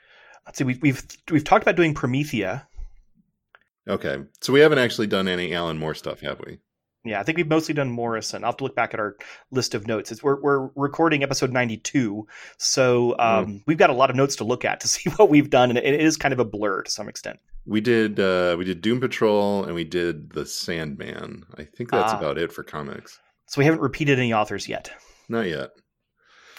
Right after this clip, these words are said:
Speaker 2: So anyway, Swamp Thing.
Speaker 1: Yeah. Uh, before we get to Alan Moore, it's worth noting that, uh, Swamp Thing was created by Len Wein and Bernie Wrightson in the seventies. It was created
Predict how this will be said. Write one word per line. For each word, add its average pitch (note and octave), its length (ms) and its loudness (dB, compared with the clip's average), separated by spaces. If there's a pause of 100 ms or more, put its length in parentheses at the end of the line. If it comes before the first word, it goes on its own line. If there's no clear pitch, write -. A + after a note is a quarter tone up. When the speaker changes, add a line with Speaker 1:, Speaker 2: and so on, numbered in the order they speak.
(320)
Speaker 2:
So D3+ 160 4
anyway, D#2 440 2
Swamp D3 300 -2
Thing. C#2+ 240 -6 (460)
Speaker 1:
Yeah. A#2+ 140 0 (120)
Uh, C#3 240 6
before D3+ 240 4
we G#3 80 2
get F#3 120 2
to E3 140 2
Alan D3+ 220 2
Moore, C#3 160 4
it's C3+ 140 -2
worth C3+ 240 -2
noting C3+ 320 0
that, A#2 180 -6
uh, A#2 160 2
Swamp C#3+ 280 -2
Thing D3 100 -2
was B2+ 100 -4
created C3+ 400 -4
by A#2+ 280 4
Len B2 260 -2
Wein B2+ 520 0
and A2+ 200 -4
Bernie A#2 220 0
Wrightson C3+ 520 -2
in B2 120 -6
the G#2 60 -6
seventies. C#3 520 -6 (1200)
It C#3 60 4
was B2+ 120 2
created E3+ 460 2